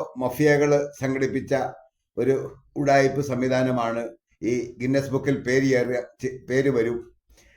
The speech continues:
ആ വരുന്നതിൻ്റെ സർട്ടിഫിക്കറ്റ് ഈ പന്ത്രണ്ടായിരം പെൺകുട്ടികൾ,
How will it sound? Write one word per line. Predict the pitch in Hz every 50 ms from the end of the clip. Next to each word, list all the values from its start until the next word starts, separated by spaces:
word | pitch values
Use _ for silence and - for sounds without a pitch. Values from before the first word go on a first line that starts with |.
| _ _ _ _ -
ആ | 101 143 160
വരുന്നതിൻ്റെ | 165 151 151 156 160 165 165 165 170 160 -
സർട്ടിഫിക്കറ്റ് | 151 139 - 165 160 160 156 170 170 165 165 170 165 147 156 - - - _ _ _ - 127
ഈ | 151 156 151 -
പന്ത്രണ്ടായിരം | 139 143 143 151 156 156 156 156 156 156 156 151 139
പെൺകുട്ടികൾ, | 147 147 143 160 151 151 151 151